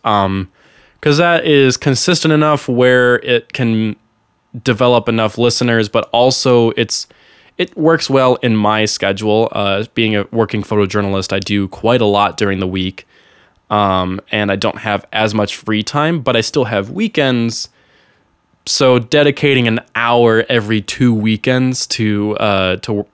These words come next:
record a podcast is completely doable in my schedule. Um, so if anything, hope you guys will stick around to s-,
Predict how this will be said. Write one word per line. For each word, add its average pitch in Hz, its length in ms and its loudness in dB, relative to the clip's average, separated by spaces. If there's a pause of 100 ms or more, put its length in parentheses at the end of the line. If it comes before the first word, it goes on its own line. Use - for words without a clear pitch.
(260)
record 117 420 2
a 101 40 0
podcast 101 760 -2
is 95 340 -2 (460)
completely 120 460 -2
doable 104 460 2
in 101 60 -2
my 95 140 -2
schedule. - 480 -8 (760)
Um, 117 340 2
so 131 220 2
if 127 120 0
anything, 151 480 0 (160)
hope 139 180 0
you 120 80 -4
guys 120 460 2 (140)
will 113 220 2
stick - 280 -2
around 110 400 2
to 117 80 -2
s-, - 240 0